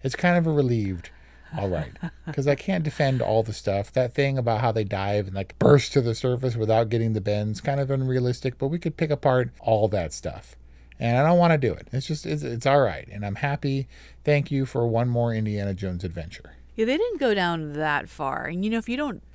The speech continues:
Speaker 2: actually breathe compressed air, you're fine.
Speaker 1: Really?
Speaker 2: Indiana Jones and the Dial of Destiny does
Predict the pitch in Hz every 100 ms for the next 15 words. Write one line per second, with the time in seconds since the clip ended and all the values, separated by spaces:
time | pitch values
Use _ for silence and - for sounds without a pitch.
0 | - 170 - 160 151 160 160 160 - 156
1 | - 151 151 - 143 147 - - - -
2 | 131 127 110 - - - - 101 107 127
3 | - - 226 254 240 226 220 214 202 170
4 | 160 156 156 151 165 156 151 180 202 208
5 | 226 220 - -